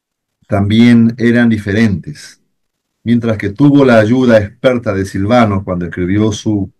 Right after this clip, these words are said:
primera epístola, parece que Silvano no estaba a su disposición cuando escribió esta.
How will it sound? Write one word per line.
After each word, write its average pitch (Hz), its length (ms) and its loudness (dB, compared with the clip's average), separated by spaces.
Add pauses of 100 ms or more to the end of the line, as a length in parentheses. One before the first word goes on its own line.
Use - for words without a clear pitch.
primera 85 380 -2
epístola, 113 640 -2 (1500)
parece 117 340 2
que 117 140 0
Silvano 107 480 2
no 110 260 4
estaba 107 680 0
a 87 120 -8
su 98 200 -6
disposición 95 800 -4
cuando 95 380 0
escribió 87 560 -4
esta. - 400 -10